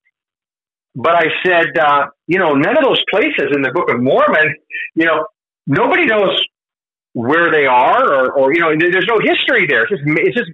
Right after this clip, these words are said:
make-believe stuff, and yet many Mormons don't realize that, you know, that the cities and places talked about in the Book of Mormon, they think are, but there's no, there's no history, there's no archaeology. I mean,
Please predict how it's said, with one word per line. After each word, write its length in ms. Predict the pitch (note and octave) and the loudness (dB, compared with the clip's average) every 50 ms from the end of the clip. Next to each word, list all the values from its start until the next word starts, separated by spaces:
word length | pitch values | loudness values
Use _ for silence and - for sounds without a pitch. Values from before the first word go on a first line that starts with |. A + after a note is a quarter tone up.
| _ _ | _ _
make-believe 720 | - F#3 D#3 E3 G3 A#3 B3 G#3 F#3+ F3+ G#3+ A3 A3+ A3 G3+ - - | -4 -2 0 2 2 0 0 -2 -2 -2 -2 0 0 -2 -4 -6 -6
stuff, 320 | - B3+ C#4+ D#4+ D4 - F3 | -4 0 0 2 2 0 0
and 120 | E3 F3 | -2 0
yet 140 | F3+ E3+ E3+ | 0 0 0
many 180 | F3+ F#3+ F#3 | 0 0 0
Mormons 360 | E3 D#3 F3+ A3 A#3+ G#3+ F3 - | 0 0 0 0 0 -2 -2 -2
don't 160 | D#3 B2+ B2 | -2 -2 -2
realize 320 | D#3 A3 C4+ B3 D#3 B2 - - | 0 0 2 2 0 0 0 -2
that, 280 | G2 G#2+ C#3+ F3 - _ _ _ _ _ _ _ _ _ _ _ _ _ - | 0 0 0 -2 -4 _ _ _ _ _ _ _ _ _ _ _ _ _ -6
you 100 | C#3 C#3+ | -4 -2
know, 180 | C#3+ C#3+ D3 D3+ | 0 0 0 0
that 100 | D3+ D3+ | 0 -2
the 80 | B2 A2+ - - | -4 -6 -4 -2
cities 300 | D#3+ C#3 D3 D3+ D#3 C#3+ | -2 0 0 0 -2 -2
and 160 | B2+ A2+ G#2+ - | -2 -4 -4 -2
places 300 | D3 D3 C#3+ C#3+ A#2+ - - | -2 -2 -2 -2 -6 -4 -2
talked 260 | C3 B2+ C#3 - C#3+ | 0 0 0 0 -2
about 260 | A2+ B2+ B2+ B2+ C3+ | 0 0 2 2 2
in 80 | C3 B2 | 0 0
the 80 | A#2+ | -2
Book 180 | A#2 C3+ C3 - | -2 -2 -2 -2
of 80 | B2 A2+ | -2 -2
Mormon, 360 | A2+ A2+ A#2+ B2+ C3+ C3+ C3 | 0 0 0 0 0 -2 -2
they 140 | A#2+ A#2 - | -2 -4 -2
think 140 | C3 B2+ B2 - A#2 | -4 -4 -4 -2 -2
are, 100 | G#2 G2 - _ _ _ _ _ _ - | -2 -4 -4 _ _ _ _ _ _ -6
but 140 | C#3+ E3+ F3 | -4 -2 0
there's 160 | G3+ F#3 F3 | 0 0 0
no, 160 | G3 A3+ G#3+ G#3 - | 2 0 2 2 2
there's 180 | F#3+ F#3 F3 F3+ | 0 0 0 0
no 140 | G#3+ G3 | 0 0
history, 320 | D#3+ F3 E3 - - G#3 F#3+ | 0 0 -2 0 0 0 0
there's 140 | F3+ E3+ - | 0 0 0
no 120 | F#3+ F#3+ | 0 2
archaeology. 800 | D#3+ F3 F3 F3 E3+ D3 C#3+ C3+ C#3 D3 D3 C#3+ C3 E3+ G3+ G3 | 2 2 2 2 0 2 2 2 2 2 2 0 0 0 0 0
I 40 | - | 0
mean, 220 | D#3+ D#3+ D3+ D3+ | 0 -2 -2 -4